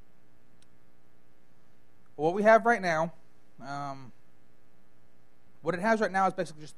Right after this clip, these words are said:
just the beginning. That's just it. This is what the end product will be. In Genesis fifteen, verses eighteen through twenty-one, it reads, "On that day the Lord made a covenant with Abraham, saying,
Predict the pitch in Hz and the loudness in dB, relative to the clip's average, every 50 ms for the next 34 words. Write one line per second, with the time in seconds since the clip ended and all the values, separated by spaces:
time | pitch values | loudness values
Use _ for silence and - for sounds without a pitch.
0 | - - 165 - - 147 151 147 - 135 117 107 - - - - - - - - | -10 -10 -12 -10 -10 -10 -10 -10 -10 -10 -10 -10 -12 -12 -12 -12 -12 -12 -12 -12
1 | - - - - - 131 135 - - 143 - - 139 127 - - - - - - | -12 -12 -12 -8 -6 -6 -6 -6 -6 -8 -8 -8 -10 -10 -10 -12 -12 -12 -12 -12
2 | - - - - - - - - - 135 208 240 226 247 214 190 170 175 175 180 | -12 -12 -12 -12 -12 -12 -12 -10 -2 0 2 2 2 0 -2 -2 0 2 0 0
3 | - - 175 175 - - 160 160 156 156 147 - - - - 156 143 131 - 135 | 0 -4 -10 -10 -8 -6 -4 -4 -4 -6 -8 -12 -12 -4 0 0 0 0 -2 -8
4 | 131 139 160 139 113 - - - - - - - - - - - - - - - | -8 -6 -6 -6 -6 -10 -12 -12 -14 -14 -14 -12 -12 -12 -12 -12 -12 -12 -12 -12
5 | - - - - - - - - - - - - - - - - - - 131 135 | -12 -12 -12 -12 -12 -12 -12 -12 -12 -12 -12 -12 -12 -12 -12 -12 -12 -10 -8 -8
6 | 135 131 123 135 165 190 214 208 - - 226 220 - - - 202 214 214 - - | -8 -8 -4 0 2 4 4 4 4 4 2 2 2 0 2 2 2 2 2 -2
7 | 196 185 180 190 196 190 - - - - - - - 160 147 - 151 147 - - | 0 0 2 0 -2 -4 -6 -12 -12 -12 -10 -4 0 0 0 0 -2 -8 -6 -6
8 | 170 190 - - - 185 190 185 185 170 151 - - 165 160 156 143 143 147 135 | -6 -6 -6 -4 -2 -2 -2 -2 -2 -4 -8 -4 -2 -2 -2 -2 -2 -2 -2 -2
9 | 117 107 - - - 143 151 135 139 147 135 120 107 104 - - - - - - | -4 -6 -10 -12 -10 -10 -10 -8 -8 -8 -10 -8 -10 -10 -10 -10 -12 -14 -12 -12
10 | - - - - - 127 143 165 185 202 208 208 190 170 156 202 202 202 208 185 | -12 -12 -12 -6 4 6 6 6 6 6 4 4 2 2 2 4 6 6 4 4
11 | 170 156 151 170 175 185 185 165 175 170 165 156 - - 185 185 170 175 180 156 | 4 4 6 8 8 8 8 6 4 2 2 2 0 2 4 4 4 2 -2 -6
12 | 160 - - 160 175 165 160 151 147 147 131 - - - 202 208 185 156 120 107 | -8 -6 -4 -4 -2 0 0 -2 -2 -4 -8 -6 -2 2 4 4 4 2 -2 -6